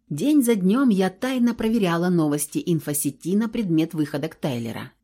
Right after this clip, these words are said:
Я прекрасно понимала, что рано или поздно последует очередная провокация избалованного финансами сыночка, что негативно скажется на репутации Даррена на том же совете адмиралов космического флота.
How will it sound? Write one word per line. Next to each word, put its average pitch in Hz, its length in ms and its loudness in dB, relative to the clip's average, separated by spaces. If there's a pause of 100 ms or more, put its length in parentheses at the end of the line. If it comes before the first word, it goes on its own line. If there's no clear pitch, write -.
(160)
Я 196 200 2
прекрасно 320 480 0
понимала, 294 420 6
что - 180 -4
рано 254 200 0
или 196 160 2
поздно 233 360 -2
последует 247 640 -2
очередная 233 600 0
провокация 220 680 -2
избалованного 196 640 0
финансами 160 540 0
сыночка, 135 720 -4 (160)
что 185 400 0
негативно 208 720 0
скажется 156 500 -2
на 156 60 6
репутации 156 580 -2
Даррена 160 460 0
на 233 120 -2
том 220 300 -2
же 220 100 -4
совете 185 500 -2
адмиралов 160 640 -2
космического 165 600 -4
флота. 175 520 -8